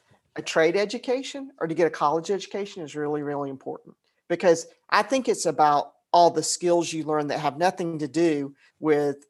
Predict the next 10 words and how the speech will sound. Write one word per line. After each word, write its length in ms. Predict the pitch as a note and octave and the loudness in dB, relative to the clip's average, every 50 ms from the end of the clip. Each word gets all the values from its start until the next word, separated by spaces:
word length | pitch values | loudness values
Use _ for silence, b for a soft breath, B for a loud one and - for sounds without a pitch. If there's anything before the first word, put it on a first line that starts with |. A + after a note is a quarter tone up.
| _ _ | _ _
the 140 | - D#3+ D3+ | -4 -4 -4
accounting 420 | - - - E3+ D#3+ D#3+ D#3 D3 C3+ | -4 -2 0 0 2 2 0 -2 -6
class 460 | - - B2 D3 D3 C#3+ - - D3 | -6 -6 -6 -6 -6 -8 -10 -8 -6
or 80 | C#3+ | -6
the 120 | C3+ D3+ C#3+ | -6 -6 -4
marketing 440 | C#3+ D#3 D#3+ E3 E3 - E3 D3+ C3+ | 0 2 0 0 0 -2 -10 -10 -8
class 340 | - C#3+ C3 B2+ B2 - | -6 -6 -6 -4 -6 -8
or 80 | - C#3+ | -10 -8
the 140 | - - - | -4 -2 0
organizational 960 | - E3+ D#3+ D#3 D#3+ D#3+ D3+ C#3 D3+ D3 D#3 D#3 - - D3+ C#3+ C#3+ C#3 - | 0 0 0 0 0 -2 0 0 0 0 0 0 -2 -4 -2 -2 -4 -4 -6